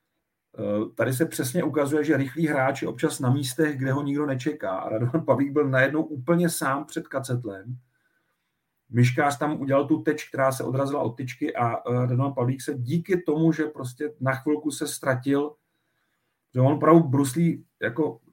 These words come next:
strašně rychle a občas se prostě ztratí té obraně, tak tady se ztratil a, a vypadalo to jako sn-, velmi snadná dorážka, ale byla daná tím, že se prostě Pavlík dobře pohybuje po ledě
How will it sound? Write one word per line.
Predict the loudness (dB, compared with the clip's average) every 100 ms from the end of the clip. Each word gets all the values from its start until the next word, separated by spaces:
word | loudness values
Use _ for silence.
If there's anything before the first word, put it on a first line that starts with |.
| -20
strašně | -8 -2 2 6
rychle | 4 4 0 2
a | 2
občas | 0 -6 -8 -6
se | -4
prostě | -4 -2 -2
ztratí | 0 -2 -2 -2
té | -2
obraně, | 0 0 0
tak | -6 -6
tady | -6
se | -6
ztratil | -6 -2 -2 -2
a, | -2 -2 -4 -10 _ _ _ _ -4
a | -2 -2 -4 -12 -20 -2
vypadalo | 0 2 2
to | 2
jako | -2
sn-, | -4 -4 -10 -14 -20 0
velmi | 4 6 4
snadná | 4 2 2 2
dorážka, | 2 4 2 0 0
ale | 2
byla | 2 2
daná | 2 2 -2
tím, | -4
že | -4 -4
se | -8 -12 _
prostě | -16 -10 -8
Pavlík | -6 -6 0
dobře | 2 2
pohybuje | 2 0 0 0 -2
po | -2
ledě | 0 2 2